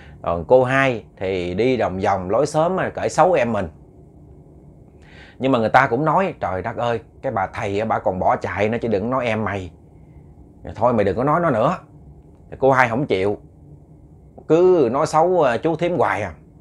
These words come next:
Thì bà con người ta nói chuyện gia đình của họ giờ biết làm sao, nói vậy không nghe thì thôi. Đó, ở được một tuần không có xảy ra việc gì thì càng khiến, càng khiến cho cô Hai cổ càng đi nói nữa.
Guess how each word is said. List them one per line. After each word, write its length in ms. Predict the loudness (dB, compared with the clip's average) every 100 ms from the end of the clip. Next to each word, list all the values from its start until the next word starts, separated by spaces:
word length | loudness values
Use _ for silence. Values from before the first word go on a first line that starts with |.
| -20 -20 -20 -20 -20 -12
Thì 80 | 0
bà 180 | 2 4
con 220 | 4 2
người 80 | 2
ta 60 |
nói 140 | -2 -2
chuyện 240 | -2 -2
gia 120 | 0
đình 240 | 0 -2 -2
của 120 | -4
họ 320 | -2 -4 -2
giờ 180 | -2 0
biết 140 | 0
làm 80 | -2
sao, 300 | -2 -2 -2
nói 200 | 0 2 2
vậy 120 | 0
không 140 | 0
nghe 140 | -2 -4
thì 100 | -2
thôi. 260 | 2 0 0 -14 -20 -20 -20 -20 -20 -20 -20 -8
Đó, 100 | 0
ở 240 | 2 4 2
được 120 | 2
một 180 | 0 2
tuần 260 | 0 0 -10 -18 -16
không 340 | -2 0 2
có 120 | 0
xảy 260 | 0 0 0
ra 180 | 2 0
việc 240 | -2 -4
gì 200 | -2 -2
thì 140 | -2 -4
càng 380 | -2 -4 -4
khiến, 220 | -2 -2 -4 -10 -20 -20 -14 4
càng 260 | 4 4 0
khiến 220 | -4 -2
cho 120 | -2 0
cô 120 | -2
Hai 300 | 0 -2 -2
cổ 220 | -2 0 0
càng 260 | 0 -2
đi 120 | -4
nói 200 | -4 -4
nữa. 240 | -4 -4